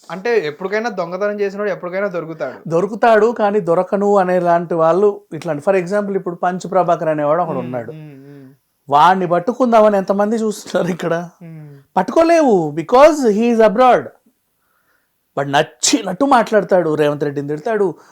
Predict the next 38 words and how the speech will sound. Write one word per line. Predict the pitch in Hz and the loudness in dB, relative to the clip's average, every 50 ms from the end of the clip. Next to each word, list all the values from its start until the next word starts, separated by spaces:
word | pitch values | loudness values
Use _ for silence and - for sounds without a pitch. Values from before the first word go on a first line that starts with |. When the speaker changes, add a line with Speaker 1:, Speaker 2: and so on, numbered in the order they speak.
| _ _ - | _ _ -4
Speaker 2:
లోకేష్ని | 156 156 147 170 156 - 170 156 | -4 -2 -2 -4 -6 -8 -8 -8
తిడతాడు, | 160 156 160 - 202 196 196 | -8 -6 -4 -4 -2 -2 -2
చంద్రబాబు | 180 - 170 156 156 156 | -4 -4 -4 -4 -2 -2
నాయుడుని | 151 151 147 143 151 | -2 -4 -4 -4 -6
తిడతాడు, | 156 160 160 214 208 190 | -8 -6 -4 -2 -2 -2
అందరు | 156 160 185 170 | -2 -4 -4 -6
నిన్ను | 151 147 143 147 | -6 -6 -6 -4
తిడతాడు, | 160 156 147 151 208 214 180 | -4 -4 0 0 0 0 0
నన్ను | 160 147 139 151 | -4 -6 -6 -4
తిడతాడు, | 151 170 156 160 220 214 220 | -4 -4 -4 -4 -4 -2 0
అందరిని | 143 143 156 254 | 0 0 0 0
Speaker 1:
వాళ్ళనే | 294 285 208 | -2 -2 -4
Speaker 2:
తిడతాడు. | 208 202 208 196 185 | -2 -2 -2 -4 -4
Speaker 1:
కాదు, | 170 160 | -6 -10
ఇళ్ళల్లో | 156 160 175 180 180 180 | -10 -10 -8 -6 -4 -4
వాళ్ళని | 180 180 180 180 180 | -4 -6 -6 -8 -10
కూడా | 180 185 190 196 190 180 160 147 139 135 - | -10 -8 -8 -6 -6 -6 -6 -6 -8 -10 -14
తిడతాడు. | - - - - | -14 -12 -2 2
Speaker 2:
వాళ్ళ | - 196 196 | 4 4 4
ఇంట్లో | 190 190 185 - 196 | 4 2 2 4 6
వాళ్ళని | 190 190 185 190 190 | 6 8 6 6 4
తిడతాడు, | 196 202 208 240 202 | 2 2 4 4 6
ఆడోళ్ళని | 165 147 170 185 185 190 190 185 190 | 6 6 6 6 6 6 6 4 4
తిడతాడు, | 190 196 196 196 254 254 233 214 | 4 2 4 4 4 4 4 2
పిల్లల్ని | - 180 170 185 185 185 185 | 0 0 0 2 2 2 0
తిడతాడు, | 180 185 185 190 - 240 247 220 165 143 143 | -2 -2 -2 -2 -2 -2 -2 -2 -4 -2 -4
గలీజ్గా | 151 151 170 180 180 190 214 214 196 220 240 | -4 -2 -4 -4 -2 -2 0 0 2 4 4
తిడతాడు, | 214 226 220 185 - - 190 165 139 | 4 4 2 0 0 0 -2 0 -2
వాళ్ళ | 127 120 135 143 143 | -4 -4 -4 -4 -4
బాడీ | 139 123 127 143 147 165 185 190 | -4 -6 -8 -8 -6 -6 -6 -4
షేమింగ్ | - 214 202 202 196 190 | -4 -4 -4 -4 -4 -4
చేసి | 185 185 180 - | -4 -6 -6 -6
మరీ | - 165 170 175 | -6 -6 -4 -4
తిడతాడు, | 175 175 165 165 - 151 123 117 | -4 -6 -6 -8 -8 -10 -10 -12
Speaker 1:
Hmm. | 143 _ _ 156 151 147 147 143 139 135 131 131 _ _ - _ - | -16 _ _ -20 -20 -20 -20 -20 -20 -20 -20 _ _ _ -20 _ -10
Speaker 2:
దరిద్రంగా | - 180 175 151 - - 220 208 202 196 | -8 -8 -8 -10 -6 -4 -4 -2 -2 -2
తిడతాడు. | 175 160 143 131 - 127 110 107 110 - _ _ - | -4 -4 -6 -8 -10 -14 -16 -16 -20 -20 _ _ -10
పట్టుకుంటావా? | 180 180 208 214 196 202 175 170 190 220 | -8 -8 -8 -10 -8 -8 -8 -8 -10 -12